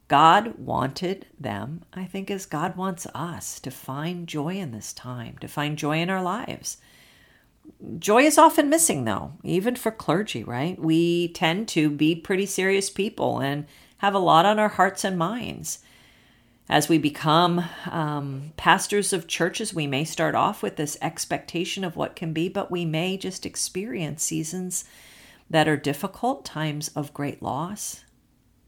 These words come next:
And then, of course, there's our personal lives, where we deal with all the same things everybody else does. As I've been thinking about joy, I came across t-, some research, and it's from the Institute of Neuroscience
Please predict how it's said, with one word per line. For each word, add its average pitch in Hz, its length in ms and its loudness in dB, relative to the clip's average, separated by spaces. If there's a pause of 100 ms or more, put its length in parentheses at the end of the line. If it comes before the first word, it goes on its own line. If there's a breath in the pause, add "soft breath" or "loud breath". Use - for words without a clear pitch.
(240)
And 147 120 -6
then, 160 140 0
of 165 100 -4
course, 185 220 -2
there's 214 180 -4
our 226 80 2
personal - 460 -6
lives, - 400 -6 (520 loud breath)
where 156 120 4
we 185 140 8
deal 165 160 10
with 185 120 2
all 160 280 6
the 208 80 2
same 202 320 0
things 208 320 -4
everybody 170 500 2
else 165 260 0
does. - 320 -10 (1400 soft breath)
As 226 120 0
I've 302 160 6
been 302 140 4
thinking 170 300 2
about 131 320 2
joy, 120 600 2
I 175 120 -4
came 170 240 0
across 147 520 2
t-, - 300 -12
some 139 480 2
research, 131 840 -4
and 143 160 -2
it's - 340 0
from 208 560 0 (320)
the 151 180 2 (100)
Institute 208 880 -2
of 135 200 2
Neuroscience 165 1160 0